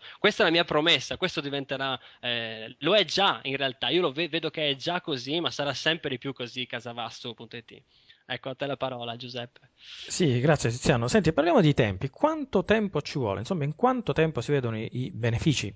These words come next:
Speaker 2: dall'applicazione del Vastu nei propri ambienti?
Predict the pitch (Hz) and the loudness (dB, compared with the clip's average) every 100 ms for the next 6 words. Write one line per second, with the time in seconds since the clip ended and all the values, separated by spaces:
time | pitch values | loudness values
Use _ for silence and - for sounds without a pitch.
0 | - 104 104 104 - 117 107 - 107 107 | -10 -8 -4 -4 -4 -2 -2 0 2 2
1 | 117 110 - 117 104 110 101 110 98 101 | 2 0 -2 -4 -2 0 0 0 -2 -2
2 | 95 90 85 87 85 | 0 0 0 -2 -4